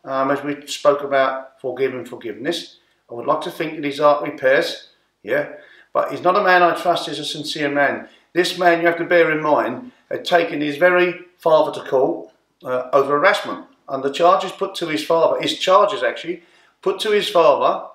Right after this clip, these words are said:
were, um, "You stop harassing me via fax," fax in those days, um, "text and late phone calls."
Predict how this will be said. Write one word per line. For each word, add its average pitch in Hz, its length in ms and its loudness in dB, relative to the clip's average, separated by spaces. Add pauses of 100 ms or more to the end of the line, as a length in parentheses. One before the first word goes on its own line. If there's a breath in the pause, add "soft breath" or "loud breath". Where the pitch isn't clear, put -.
(360 soft breath)
were, 139 500 2 (180)
um, 135 640 -2
"You - 80 -10
stop 196 280 0
harassing 175 440 2
me 143 120 -2
via 139 300 4
fax," - 720 -2
fax - 280 0
in 165 120 -2
those 147 260 2
days, 175 480 -2 (420)
um, 131 680 -2 (220)
"text - 640 0 (320)
and 156 580 0
late 147 280 0
phone 147 280 2
calls." 120 560 -12